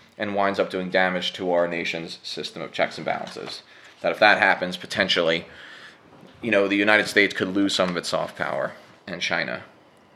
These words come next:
could rise. And those do sound like two big ifs. You know, when the author of this piece went to China, he, you know, he found that most people in China,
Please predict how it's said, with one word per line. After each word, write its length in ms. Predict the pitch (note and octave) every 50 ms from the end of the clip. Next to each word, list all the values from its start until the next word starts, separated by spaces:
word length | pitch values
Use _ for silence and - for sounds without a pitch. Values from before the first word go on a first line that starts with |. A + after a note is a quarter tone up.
| _ _ _ -
could 240 | - G2 F2 -
rise. 400 | - - - - - - - - - - - - - - - - _ -
And 260 | - C#3 D3+ D#3 C#3+ -
those 320 | - A2+ C3+ D3 F3+ F#3
do 160 | D3+ D3 E3+
sound 240 | - - C#3+ C#3 C3
like 160 | A#2+ A2 G#2+
two 160 | - - A#2
big 240 | A2 - F#2+ F2+ -
ifs. 300 | - C#2+ - - - - - _ _ _ _ _ _ _ _ _ - _ _ _ _ _ _ _ _ _ _ _ _ - - - - _ _ - - - - - - -
You 120 | C#3 C3+
know, 100 | C3 B2+
when 340 | B2 A#2+ B2 B2 A#2+ A#2 - - - _ - - - - - -
the 120 | B2 A#2+ B2
author 240 | B2+ C#3 C#3 C3+
of 40 | A#2
this 140 | A2 G2+ G2+
piece 480 | - - - A2 G#2 G2+ G2+ - - - - - - - - - - - - - - - - - - - - - - -
went 200 | A2 A#2+ A#2+ -
to 60 | -
China, 380 | F#2 - - F#2 F#2 F#2 F#2 F2+
he, 120 | G2 G#2+ F#2+
you 140 | - - G#2+
know, 140 | G2 F2+ -
he 260 | - - - - C3+
found 480 | C#3 - - - D#3 C#3 C3+ C3+ B2+ A2+
that 120 | G2+ -
most 220 | B2 C3+ D3+ D#3+ -
people 200 | F#3 D#3+ C#3+ B2
in 80 | A2+
China, 460 | A2+ A2 G#2+ G2+ G2+ F#2+ F#2+ F#2 F#2